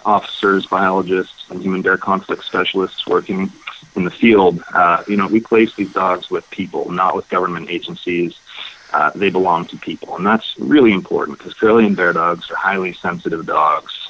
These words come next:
Um, they need a lot of, a lot of, you know, training and attention in order to be well socialized and or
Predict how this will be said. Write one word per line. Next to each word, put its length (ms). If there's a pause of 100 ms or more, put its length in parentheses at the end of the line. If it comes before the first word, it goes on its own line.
Um, 340 (500)
they 80
need 180
a 40
lot 260
of, 180 (240)
a 60
lot 260
of, 120 (260)
you 80
know, 100
training 680
and 100
attention 560
in 100
order 200
to 60
be 180
well 200
socialized 840
and 260 (100)
or 160